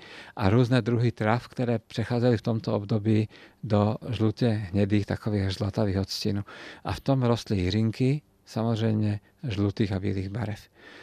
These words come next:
Další část záhonu za živým plotem vypadala úplně jinak. Byly tam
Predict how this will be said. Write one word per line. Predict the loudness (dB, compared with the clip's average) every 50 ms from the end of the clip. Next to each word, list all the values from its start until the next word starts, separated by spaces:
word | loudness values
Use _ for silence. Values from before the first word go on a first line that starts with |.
| -20 -20 _ -2
Další | 0 0 0 0 -2 -4 -4
část | 0 0 2 2 2
záhonu | 0 0 -2 -2 -2 -2 0 0 0 0 0 -2 -2 -4
za | -4 -2 0 0 0 0 0 -2 -4 -8 _ -20 -20 _ _ _ _ -4
živým | 0 2 2 4 2 0
plotem | 0 -2 -2 -4 -2 -2 -2 0 0 0 -2 -4 -8 -12 -18 _ _ _ _ _ _ _
vypadala | -10 -6 -2 0 2 2 2 0 -2 -2
úplně | -4 -4 2 2 4 4 4 2
jinak. | 2 0 0 0 -2 -2 -4 -6 -12 _ _ -20 -20 -20 -20 -20 -20 _ _ _ -8
Byly | 0 2 2 2 2
tam | 2 0 0 2 0 -2